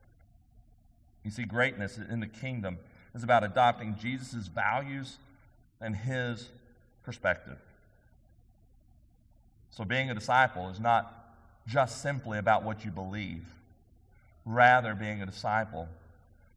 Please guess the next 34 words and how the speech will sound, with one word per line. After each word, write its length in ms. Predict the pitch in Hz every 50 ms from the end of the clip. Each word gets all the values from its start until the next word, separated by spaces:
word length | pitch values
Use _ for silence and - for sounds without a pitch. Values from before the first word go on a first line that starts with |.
| -
is 160 | 110 117 101
also 580 | 113 110 127 131 131 - - 117 95 82 85 82 82 - - - - - - -
about 260 | 98 117 110 92 -
how 540 | - - - 117 104 101 101 107 107 110 107
you 160 | 101 101 104 98
live 260 | 98 101 110 113 104 - -
out 360 | - 92 87 87 69 65 - - - - - -
what 200 | 95 98 92 -
you 60 | 95
say 240 | - - - 76 76 73
you 80 | -
believe. 400 | - 80 69 65 55 - - - _ _ - _ _ _ _ _ _ _ _ _ _ _ _ _ _ _ _ - _ _ _ _ _ _
Perhaps 240 | - 139 135 131 -
you've 160 | 127 101 107
read 240 | 123 123 123 110 107
the 140 | 101 85 - - - - - - - _ - - _ _ _ -
New 140 | 123 156 156
Testament 460 | - 175 170 151 - 147 135 123 117
book 180 | 135 139 135 - - - - - - -
by 120 | 131 127
the 80 | 120 123
name 200 | 120 120 117 113
of 100 | 104 98
James, 520 | 104 127 131 131 127 120 110 101 95 92
and 120 | 92 90
James 380 | 92 123 135 131 139 143 135 123
says 400 | - 139 131 123 120 117 110 -
that 160 | 117 104 - - - - - - 120
we 120 | 131 135
need 220 | 135 139 139 127 123
to 60 | 123
not 300 | 120 127 127 123 - 123
just 180 | 135 123 -
be 200 | - 127 127 117